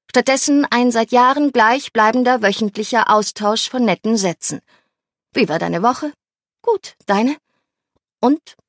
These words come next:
Körperflüssigkeiten. Ich wüsste gerne, ob es mit ihr genauso ist. Aber auch das traue ich mich nicht zu fragen. Daran, dass Bengt mit einer anderen Frau verheiratet ist, habe ich mich inzwischen gewöhnt. Aber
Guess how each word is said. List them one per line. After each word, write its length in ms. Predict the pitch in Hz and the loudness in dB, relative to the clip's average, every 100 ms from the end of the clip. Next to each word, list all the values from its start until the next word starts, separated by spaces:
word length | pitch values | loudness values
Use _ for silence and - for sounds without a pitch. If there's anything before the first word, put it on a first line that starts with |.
| _ | _
Körperflüssigkeiten. 1000 | - 202 160 - 143 - - 180 - - _ _ _ _ _ _ _ _ _ | -2 -2 -4 -8 -6 -6 -6 -8 -10 -14 _ _ _ _ _ _ _ _ _
Ich 160 | 240 | -4
wüsste 240 | 277 254 262 | -2 -2 2
gerne, 380 | 254 254 269 233 | 2 4 2 0
ob 120 | - | -4
es 260 | 240 - 233 | -8 -6 -4
mit 260 | 220 - | -4 -4
ihr 540 | 254 285 240 208 196 202 | -4 -2 -2 -4 -8 -10
genauso 480 | 220 254 294 180 170 | -6 0 2 2 -6
ist. 340 | 170 - - _ _ _ _ _ _ | -6 -8 -8 _ _ _ _ _ _
Aber 200 | - 110 | 0 0
auch 80 | - | 2
das 280 | 247 214 | 0 0
traue 320 | - 214 190 180 | -4 -2 -2 -2
ich 180 | - | -6
mich 220 | 185 180 202 | -10 -8 -6
nicht 260 | 190 - | -6 -6
zu 140 | - 165 | -8 -6
fragen. 360 | 175 170 - _ _ _ _ _ _ _ _ _ _ _ | -4 -4 -6 _ _ _ _ _ _ _ _ _ _ _
Daran, 360 | 262 285 247 | 2 4 4
dass 180 | 196 175 | 2 0
Bengt 440 | - 240 233 - 208 | 2 2 2 -2 -8
mit 140 | 185 | -2
einer 220 | 196 196 | 0 2
anderen 340 | 233 240 190 175 | 2 2 2 0
Frau 260 | 233 247 | 2 0
verheiratet 680 | 247 196 190 190 196 202 - | 2 -2 0 0 0 -4 -4
ist, 200 | 214 - - - _ | -4 -4 -16 -20 _
habe 200 | 262 247 | 0 2
ich 200 | 254 240 | 0 0
mich 240 | 254 240 - | -4 -4 -4
inzwischen 420 | 233 - 220 226 | -4 -2 0 2
gewöhnt. 500 | 208 165 156 - - _ _ _ _ _ _ | 0 0 -8 -12 -20 _ _ _ _ _ _
Aber 460 | 202 208 185 175 | 0 2 2 0